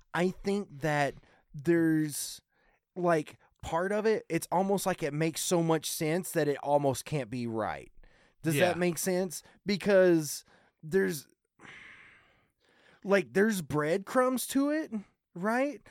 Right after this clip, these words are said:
Speaker 1: But I feel like that they branch out into three different directions,
Speaker 2: And
Speaker 1: the
Speaker 2: personally,
Speaker 1: breadcrumbs.
Speaker 2: it's a much cooler story than R plus L equals J. It's, that's just
Speaker 1: True.
Speaker 2: a, now that's just a, 'cause here's the deal.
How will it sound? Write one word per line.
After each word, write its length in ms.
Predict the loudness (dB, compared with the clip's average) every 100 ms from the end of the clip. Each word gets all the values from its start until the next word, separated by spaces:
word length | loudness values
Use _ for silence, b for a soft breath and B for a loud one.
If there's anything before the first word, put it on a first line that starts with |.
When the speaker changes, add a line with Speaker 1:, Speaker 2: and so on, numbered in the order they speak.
| B B
Speaker 1:
But 120 | -2 0
I 160 | 0
feel 360 | -2 4 4 6
like 420 | 2 2 0 2
that 240 | 2 2
they 160 | 0 0
branch 540 | -2 -2 0 0 2
out 280 | 4 6 4
into 180 | 4 2
three 280 | 0 -2 0
different 320 | -2 -2 -4
directions, 500 | -2 -2 -2 -4 -6
Speaker 2:
And 100 | -4
Speaker 1:
the 80 | -2
Speaker 2:
personally, 440 | 2 2 2 0
Speaker 1:
breadcrumbs. 240 | -2 -2 -4
Speaker 2:
it's 140 | -4
a 60 | -6
much 340 | -4 -4 -4
cooler 320 | -4 -2 -2 -4
story 560 | -6 -4 -2 -2 -4
than 460 | -6 -6 -4 -4 -6
R 180 | -2 -2
plus 280 | -2 -8 -6
L 180 | -6 -6
equals 280 | -10 -14 -12
J. 420 | -8 -8 -8 -16 -14
It's, 240 | -12 -12 -16 _ b b b b
that's 300 | -2 0 0
just 160 | 2 4
Speaker 1:
True. 600 | 8 8 8 4 2 -8 -6
Speaker 2:
a, 40 |
now 140 | -2 0
that's 360 | 2 0 0
just 260 | -4 -4 -4
a, 300 | -2 0 0 -4 b
'cause 180 | -6 -2
here's 200 | -2 -4
the 60 | -4
deal. 220 | -4